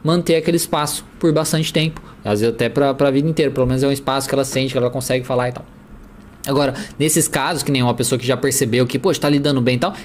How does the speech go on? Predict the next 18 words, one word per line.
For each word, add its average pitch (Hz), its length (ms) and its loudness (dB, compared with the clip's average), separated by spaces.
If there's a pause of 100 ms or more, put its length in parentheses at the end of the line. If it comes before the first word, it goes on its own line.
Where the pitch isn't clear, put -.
essa 330 200 -2
pessoa 196 280 2
nem 208 120 0
vai 359 100 2
querer 202 300 0
ficar 123 260 -2
lá 113 140 2
na 104 100 2
terapia, 104 340 0
porque 107 300 0 (300)
até 113 240 -2
que - 60 -2
eu 120 40 0
falei, 135 320 0 (260)
é, 107 200 0
muitas 107 340 0
vezes 131 500 0
ela 113 220 -2